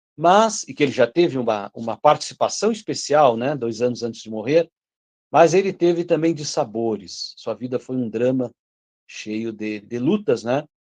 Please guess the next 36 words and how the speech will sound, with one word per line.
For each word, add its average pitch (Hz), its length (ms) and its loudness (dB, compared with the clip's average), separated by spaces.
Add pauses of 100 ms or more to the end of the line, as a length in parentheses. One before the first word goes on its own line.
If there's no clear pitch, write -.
(140)
Eu 107 100 -12
volto 127 320 4
a - 20 -2
dizer, 107 300 -4
já 120 160 2
que - 60 -14
o - 40 -20
pensamento 113 500 -8
é 104 40 -10
político, 135 440 -8
embora 127 300 6
não 120 120 -4
se - 140 -14
fale 123 260 0
quase 110 280 -4
nisto, 202 380 -6 (340)
mas 123 160 0
a 127 60 6
própria 170 460 2
perda, 156 480 0
a - 20 -2
morte 131 400 4
do 113 100 -10
irmão 131 420 2 (340)
assassinado, 131 760 0
né, 127 140 -2
quando 120 180 -6
estava 117 380 -2
ali 117 220 -2
num, 110 240 -6 (480)
num 120 160 -4
daqueles, 110 800 -6
vamos 117 300 -6
dizer, 107 200 -6
movimentos 127 640 0
sociais, 135 760 0